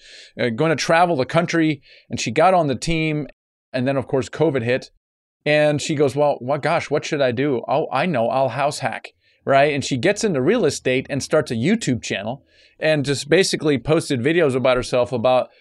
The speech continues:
about the single family house investing shenanigans she's done. She's built a following of about a hundred forty thousand people on YouTube. And it's just a really, a lot of fun. I think you can enjoy this show a lot and, and hopefully resonate with her and kind of where she is and where she's going,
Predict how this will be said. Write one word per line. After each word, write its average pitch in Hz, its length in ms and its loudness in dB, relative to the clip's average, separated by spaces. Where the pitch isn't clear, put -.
about 123 340 2
the 131 340 -2
single 170 320 -2
family 160 320 0
house 131 220 2
investing 127 340 -2
shenanigans 131 560 -2
she's 113 160 -4
done. 147 180 0
She's 117 160 -6
built 151 260 0
a 123 60 0
following 143 280 0
of 123 40 -2
about 120 140 0
a - 20 -2
hundred 143 240 -2
forty 143 240 0
thousand 123 380 0
people 165 340 -2
on 113 140 -2
YouTube. 123 540 0
And 208 160 2
it's - 120 -2
just 226 240 -2
a 135 120 0
really, 151 380 2
a 127 80 2
lot 127 240 4
of 117 80 -4
fun. 117 320 -2
I - 20 -6
think 135 200 -6
you 131 100 0
can 120 80 -2
enjoy 131 300 0
this 120 100 -4
show 127 260 0
a 113 60 0
lot 127 460 0
and, 143 320 0
and 147 280 -4
hopefully 165 340 0
resonate 139 480 0
with 120 160 -4
her 110 240 -2
and 117 240 -6
kind 139 180 -4
of 123 140 -2
where 147 180 2
she 135 260 -2
is 135 160 0
and 120 100 -6
where 127 120 0
she's 113 240 -6
going, 139 440 0